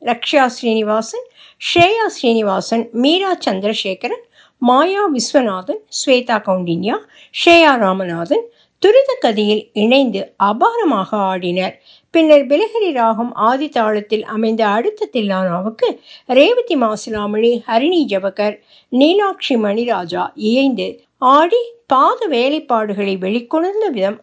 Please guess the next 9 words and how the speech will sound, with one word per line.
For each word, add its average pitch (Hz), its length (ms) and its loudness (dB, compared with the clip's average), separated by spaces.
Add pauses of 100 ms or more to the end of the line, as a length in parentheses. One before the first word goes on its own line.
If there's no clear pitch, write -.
அழகு. 196 480 -4 (540)
இறுதியாக 330 480 4 (100)
அனைவரும் 262 540 0
சேர்ந்து 262 380 -2 (140)
தின்தின 370 540 0
தினமே 240 480 0
சுபதினமே 208 720 -2 (420)
என்ற 233 280 0
மங்கள 277 400 0